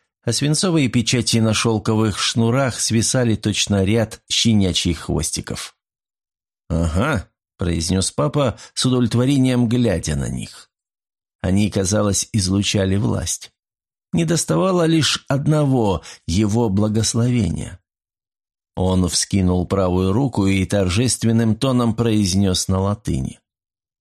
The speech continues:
«О Господь Вседержитель, услышь молитву раба твоего Сикста.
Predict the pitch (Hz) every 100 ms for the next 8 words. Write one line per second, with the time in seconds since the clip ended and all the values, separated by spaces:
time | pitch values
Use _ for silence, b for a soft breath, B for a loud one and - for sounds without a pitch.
0 | _ _ _ _ _ _ - 87 147 170
1 | 165 151 - 175 175 - - 147 127 147
2 | 127 131 151 - 87 78 80 - 98 123
3 | - 104 110 123 123 110 117 117 117 120
4 | 147 127 127 127 127 127 117 - 151 -
5 | - - -